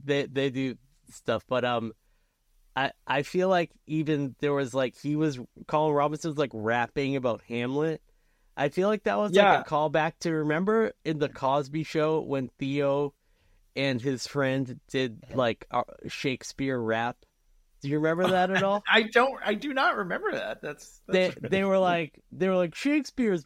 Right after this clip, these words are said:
Speaker 1: boring." And then, uh, you know, Bill Cosby, R I P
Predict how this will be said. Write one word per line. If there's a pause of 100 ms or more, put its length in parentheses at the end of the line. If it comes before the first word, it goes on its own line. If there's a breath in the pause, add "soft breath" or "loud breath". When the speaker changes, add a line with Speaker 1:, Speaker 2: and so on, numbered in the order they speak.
(140)
Speaker 1:
boring." (680)
And
then,
uh,
you
know,
Bill
Cosby, (540)
R
I
P